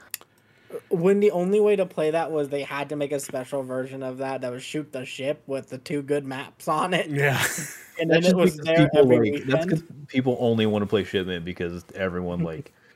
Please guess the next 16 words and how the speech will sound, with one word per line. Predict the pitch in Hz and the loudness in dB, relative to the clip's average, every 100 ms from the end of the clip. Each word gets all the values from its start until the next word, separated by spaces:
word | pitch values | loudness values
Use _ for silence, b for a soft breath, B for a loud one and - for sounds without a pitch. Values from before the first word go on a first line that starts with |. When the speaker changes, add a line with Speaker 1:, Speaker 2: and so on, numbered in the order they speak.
| _ 147 | _ 2
Speaker 2:
Oh | 165 | 6
Speaker 3:
they | 151 | 6
Speaker 2:
my | 120 | 4
Speaker 3:
think | 87 | 2
Shipment's | - 90 90 - | -2 -2 -4 -10
the | 90 | -2
greatest | 98 90 87 | 0 0 -2
map | 90 82 | -4 -4
ever. | 85 80 76 | -4 -6 6
Speaker 2:
It's | 180 175 | 8 8
because | 214 226 220 | 6 6 8
it | 233 | 10
Speaker 1:
It | 262 | 12
Speaker 2:
is. | 370 349 | 12 10
Speaker 1:
was | 170 - | 8 0
great. | 240 349 262 135 | 2 4 4 0